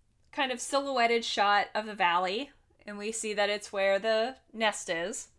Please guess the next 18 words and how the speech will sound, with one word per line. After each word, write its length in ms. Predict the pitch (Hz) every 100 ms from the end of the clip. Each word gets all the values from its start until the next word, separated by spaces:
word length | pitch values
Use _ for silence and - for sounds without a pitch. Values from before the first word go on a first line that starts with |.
| _ -
We 120 | 226
can't 260 | - 302
see 180 | - 339
Wilbur, 360 | 233 208 190 202
but 120 | 202
we 80 | 208
hear 200 | 214 202
his 120 | 262
voice. 600 | 214 185 190 208 - - _ _ _ _
He's 180 | 240 -
still 200 | 220 220
kind 220 | 220 214
of 60 |
sitting 260 | - 220 214
on 140 | 214
the 120 | 208 190
eggs 400 | 196 202 208 -
like, 320 | 185 185 -